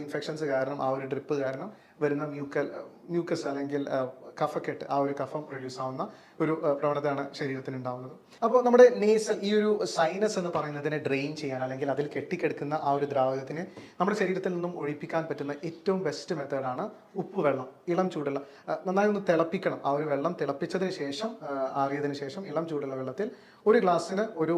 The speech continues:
ഏഹ്, ടീസ്പൂൺ അല്ലെങ്കിൽ ടേബിൾ സ്പൂൺ സീ സോൾട്ട്, ഉപ്പ് ഉപയോഗിച്ച് അതിലൊന്ന് മിക്സ് ചെയ്തതിന് ശേഷം,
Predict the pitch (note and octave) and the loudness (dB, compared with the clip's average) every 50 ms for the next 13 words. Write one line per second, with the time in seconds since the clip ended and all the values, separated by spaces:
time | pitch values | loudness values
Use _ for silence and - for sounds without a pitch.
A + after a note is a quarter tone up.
0 | E3+ E3+ E3+ D#3+ D3 C#3+ C#3+ D3 C#3+ - D#3+ C#3+ - - D3+ D3 C#3+ C#3 C#3 C#3+ | 0 0 0 0 2 2 2 0 -2 -4 -6 -8 -8 -8 -10 -10 -8 -8 -6 -4
1 | C#3+ C#3 D3 C#3+ C3+ - - E3+ E3 - - E3+ E3+ D#3+ - - D3 C#3+ C#3 - | -2 -2 -2 -2 -2 -6 -10 -12 -10 -10 -10 -8 -8 -6 -4 -2 -2 -4 -4 -6
2 | D#3+ - - - - - E3+ C#3 - - E3 D#3+ D#3+ - - - - - D#3 D3 | -8 -12 -12 -14 -12 -10 -10 -6 -2 0 0 0 -2 -4 -14 -10 -6 0 2 4
3 | D3 D3 D3 C#3+ C#3+ C#3+ E3 - - E3+ E3 D#3+ D3 D3 C#3 C#3 - - E3 C#3+ | 4 6 4 2 0 -2 -4 -2 0 0 0 0 0 -2 -4 -6 -8 -8 -6 -6
4 | C#3 C3+ C3 C3+ C3+ B2 - C#3+ C#3 - A#3 A#3+ | -4 -4 -6 -6 -8 -8 -6 -6 -6 -6 -6 -8